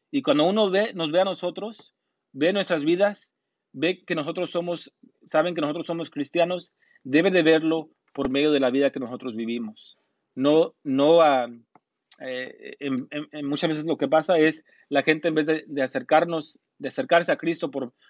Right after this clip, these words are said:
por nosotros, por el ejemplo que nosotros va-, nosotros damos,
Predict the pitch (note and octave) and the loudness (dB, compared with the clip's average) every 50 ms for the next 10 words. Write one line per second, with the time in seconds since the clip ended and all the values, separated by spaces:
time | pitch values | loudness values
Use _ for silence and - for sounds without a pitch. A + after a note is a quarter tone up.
0 | _ _ - C3 B2 B2+ A#2+ - D#3+ F3 E3+ F#3+ G3 - - D3 C3 B2 - D3 | _ _ -6 -6 -4 -4 -2 -2 -2 -2 0 -2 -6 -4 -2 -2 -2 -2 -4 -4
1 | D3+ D#3+ D3 - C#3 C3 C#3 E3 D3+ C3+ C3 C#3 D3+ - _ _ _ - C#3+ D3 | -6 -6 -6 -8 -8 -8 -6 -6 -4 -4 -2 -2 -4 -4 _ _ _ -18 -16 -12
2 | C3 B2 C3 C3+ D3 C#3 C#3 D3 D#3+ F#3 G#3 A3 G#3+ - - | -10 -8 -4 -2 0 4 4 4 4 2 0 -6 -8 -12 -18